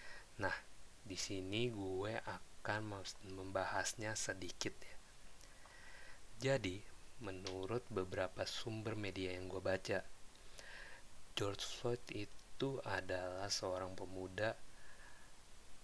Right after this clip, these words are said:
Afro-Amerika. Usianya sudah empat puluh enam tahun, yang lahir di North Carolina,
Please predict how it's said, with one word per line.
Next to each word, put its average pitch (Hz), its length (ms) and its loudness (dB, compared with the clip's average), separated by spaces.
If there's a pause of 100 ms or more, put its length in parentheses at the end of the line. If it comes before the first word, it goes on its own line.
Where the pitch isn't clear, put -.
(100)
Afro-Amerika. 107 1040 4 (1080)
Usianya 95 560 4
sudah - 400 2
empat 95 240 2
puluh 95 160 0
enam 92 240 0
tahun, 113 640 2 (960)
yang 92 320 2
lahir 92 400 2
di 98 240 0
North 95 320 0
Carolina, 92 640 4